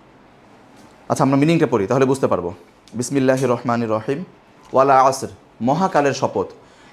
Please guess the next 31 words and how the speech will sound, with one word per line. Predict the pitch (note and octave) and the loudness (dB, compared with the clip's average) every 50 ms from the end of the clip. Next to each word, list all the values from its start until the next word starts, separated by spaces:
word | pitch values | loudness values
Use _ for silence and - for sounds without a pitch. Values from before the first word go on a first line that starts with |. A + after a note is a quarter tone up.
| - - - | -12 -4 -2
ইন্নাল | D#3+ E3+ E3+ E3+ E3+ E3 - - D#3 | -2 0 2 2 2 0 0 -2 -4
ইনসানা | D#3 D#3 D#3 D3 - - D3 D3 D3 D3 D3 C#3 C3+ | -4 -6 -8 -8 -4 -2 0 0 0 0 0 0 0
লাফি | C3+ C3 - C#3+ C#3+ C#3+ C#3 - | -2 -2 -2 -2 -2 -2 -2 -2
খুসর, | - D3+ C#3+ - A2 E2+ F2+ - - - - - - - - - - - B2 C#3 | -4 -4 -4 -2 -6 -8 -8 -14 -20 -20 -20 -20 -20 -20 -20 -20 -10 -2 0 0
নিশ্চয়ই | D3 D3 - - F3+ F3+ E3 D3+ | 0 0 2 2 2 4 4 2
মানুষ | D3 E3+ A3 A#3+ - - - - | 2 2 0 -2 -4 -8 -6 -2
ক্ষতিগ্রস্ত। | - F3+ F3+ F#3+ D#3+ C#3 B2+ A#2+ A#2+ - - G2 F#2 - - - - _ - - - _ _ _ - _ - - - - - - - - - - - - - - - - | -2 2 2 2 2 2 -2 -2 -4 -4 -6 -6 -6 -6 -12 -20 -20 _ -20 -20 -20 _ _ _ -20 _ -20 -20 -20 -20 -20 -20 -20 -20 -20 -20 -20 -20 -20 -20 -18 0
ইল্লাল্লাযীনা | - D3+ D#3 D#3 E3 D#3+ D#3 D3+ C#3+ C#3+ D#3 D#3 D3 C#3+ - - C#3 C#3 | 2 4 6 6 6 6 6 6 4 4 4 4 4 2 2 4 4 4
আমানু | C#3 C#3 C3+ C3 C#3+ D#3 D#3+ | 4 4 2 0 0 0 0
ওয়া | D3 C#3 C#3 C3+ | 2 2 2 2
আমিলুস | C3+ C3+ C3+ C3 C3 B2 B2+ - C#3 | 0 0 -2 -2 -2 -2 -2 -2 0
সলিহাতি | C3 B2+ B2 B2 B2+ B2+ - C3+ C3+ C3 C3 B2 | 0 2 0 0 -4 -2 0 -2 -2 0 -2 -4
ওয়া | B2+ B2 - | -4 -2 -2
তাওয়াসাউ | B2+ A#2+ B2 B2 B2 A#2+ A#2+ - A#2+ A#2+ A#2+ A2 | -2 0 2 0 0 0 -2 -2 -2 -2 0 0
বিল | A#2 A2+ A2+ G#2+ - | -2 -2 -2 -4 -4
হাক্কি | C#3 C#3 C#3 - - F3+ | -6 -6 -6 -6 -4 -2
ওয়া | F3 D3+ - A#2+ | -2 0 0 0
তাওয়াসাউ | A#2 A#2 A2+ A2+ A2 - A#2 G#2+ | 0 2 0 0 0 -2 -4 -4
বিস | G#2+ G2+ - | -4 -6 -8
সবর, | - G2 F2 F#2+ G2 - - | -8 -8 -8 -10 -16 -8 -4
কিন্তু | D3+ D3+ C#3+ F3 - D#3 | -4 -2 -2 -2 0 2
তারা | D3 D#3+ F#3+ F3+ C#3+ | 2 2 2 2 0
নয় | C3+ E3 E3+ C3 | -2 -4 -2 0
যারা | C3 B2+ C3+ C3 - C#3+ | 0 0 0 0 -2 -4
ঈমান | C#3+ D3+ D3+ D#3 D3+ - B2 | -2 -2 -2 -4 -2 -2 -2
আনে | B2 C#3 D#3 - - | -2 -2 -4 -4 -4
ও | B2+ B2 - | -4 -4 -4
সৎকর্ম | C#3+ C3 - C#3 C3+ C#3 C#3 C3+ C#3+ | -4 -4 -2 -4 -2 -2 -4 -2 -2
করে | C3 C3+ F3+ C4+ - - - - - - - - - - C3 | 0 0 0 -4 -6 -10 -20 -20 -20 -20 -20 -18 -4 -2 0
এবং | B2+ C3+ C#3 C#3 C#3 C#3 | 2 2 0 0 0 0
পরস্পরকে | D3 D3+ D#3 D#3+ D#3+ - E3+ D#3+ D#3 D#3+ E3+ | 0 2 2 0 -2 -2 -2 -2 -2 -2 -6